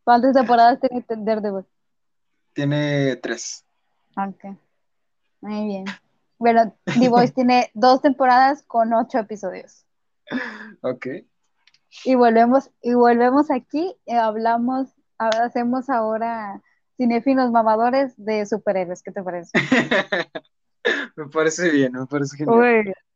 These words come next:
Speaker 1: Perfecto.
Speaker 2: <laughs>
Speaker 1: Entonces, chicos, ya hablamos de todas las películas, hablamos de sus colaboraciones, hablamos de su vida, no, no, su vida amorosa no, porque la verdad,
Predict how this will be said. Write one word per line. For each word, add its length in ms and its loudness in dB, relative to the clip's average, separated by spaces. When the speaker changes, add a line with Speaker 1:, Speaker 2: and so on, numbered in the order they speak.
Speaker 1:
Perfecto. 600 -4
Speaker 2:
<laughs> 1080 -10
Speaker 1:
Entonces, 520 2
chicos, 680 -2
ya 180 4
hablamos 380 -2
de 100 -6
todas 200 -4
las 120 -10
películas, 600 -14
hablamos 480 0
de 100 -4
sus 120 -18
colaboraciones, 800 -6
hablamos 880 4
de 120 0
su 220 -4
vida, 600 -4
no, 200 -4
no, 160 -4
su 100 -6
vida 160 4
amorosa 440 0
no, 180 -4
porque 240 -10
la 120 -4
verdad, 340 0